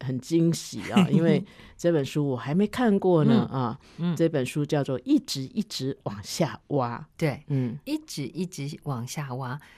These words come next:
Speaker 2: 这个对应，映照到，我先讲，呃，荒漠甘泉，是六月五号的荒漠甘泉，经文是求得深。
Speaker 1: 嗯。嗯。
Speaker 2: 你如果要祈求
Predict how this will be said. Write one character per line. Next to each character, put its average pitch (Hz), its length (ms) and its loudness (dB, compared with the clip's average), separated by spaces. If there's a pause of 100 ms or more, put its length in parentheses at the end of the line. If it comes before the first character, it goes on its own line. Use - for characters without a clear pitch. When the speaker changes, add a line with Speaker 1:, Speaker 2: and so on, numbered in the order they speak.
(240)
Speaker 2:
这 311 180 2
个 233 240 0
对 220 280 0
应， 196 260 2
映 226 220 6
照 180 240 0
到， 156 180 -2
我 123 100 -4
先 214 240 0
讲， 147 320 -8 (140)
呃， 120 240 -6
荒 156 200 -2
漠 151 120 0
甘 143 220 -6
泉， - 280 -12
是 190 360 -4 (420)
六 233 240 4
月 202 180 4
五 151 220 -4
号 175 260 0
的 139 140 -2
荒 147 180 -2
漠 147 140 0
甘 131 240 -6
泉， 131 300 -8
经 233 220 4
文 185 140 4
是 175 320 -4 (160)
求 131 380 -4
得 123 240 -6
深。 143 440 -2
Speaker 1:
嗯。 151 140 -4 (320)
嗯。 135 220 -4 (140)
Speaker 2:
你 160 200 4
如 180 100 2
果 196 140 -2
要 160 260 0
祈 120 320 -6
求 - 380 -12